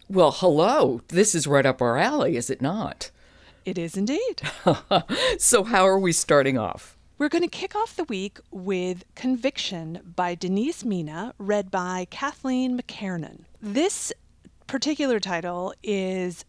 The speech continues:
Speaker 2: very dark, but really very, very funny. And Denise Mina is someone that I've known, and I found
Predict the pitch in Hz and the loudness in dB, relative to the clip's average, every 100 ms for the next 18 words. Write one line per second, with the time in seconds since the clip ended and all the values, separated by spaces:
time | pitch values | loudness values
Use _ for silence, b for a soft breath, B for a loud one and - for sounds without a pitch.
0 | _ 180 - 170 185 254 226 175 156 160 | _ -20 -12 -8 -6 -6 -4 -4 -6 -12
1 | - - b b b - 196 202 185 233 | -18 -20 b b b -6 -4 -4 -4 -2
2 | 277 285 208 165 190 196 208 208 180 180 | 0 0 -4 -4 -2 0 -2 -4 -4 -4
3 | 180 185 - - 202 180 - - _ _ | -4 -6 -10 -10 -8 -8 -10 -20 _ _
4 | _ B B B _ - 202 190 202 233 | _ B B B _ -2 0 2 2 2
5 | 311 - 269 247 226 208 - 185 185 180 | 2 0 -2 0 -2 -4 -6 -4 -4 -4
6 | 175 - - 240 208 190 - 202 247 269 | -6 -10 -4 0 2 0 -2 -2 -2 -4
7 | 202 170 160 165 170 180 - - 226 226 | -2 -2 -2 -6 -8 -8 -12 -8 -2 0
8 | 214 - - 269 302 311 302 | -2 -6 -8 -6 -4 -4 -6